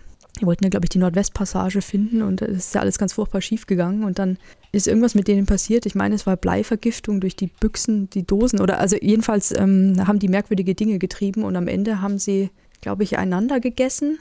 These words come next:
aber die, nicht die Schokolade, die sie dabei hatten, was ich überhaupt nicht verstehe. <laughs> Ähm.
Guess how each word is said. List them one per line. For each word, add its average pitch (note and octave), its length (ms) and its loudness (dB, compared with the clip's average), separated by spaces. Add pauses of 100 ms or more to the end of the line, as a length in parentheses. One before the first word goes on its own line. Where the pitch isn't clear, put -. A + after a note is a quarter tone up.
aber G3 220 -2
die, G#3 100 0
nicht A3 220 0
die A#3+ 80 -2
Schokolade, A3+ 560 0
die F#3+ 100 -2
sie F3+ 120 -4
dabei F#3+ 360 -2
hatten, F#3 180 -6
was F3+ 140 -6
ich - 80 -14
überhaupt F#3+ 240 -8
nicht F#3 120 -10
verstehe. G3 420 -6 (280)
<laughs> - 140 0 (440)
Ähm. F#3+ 380 -6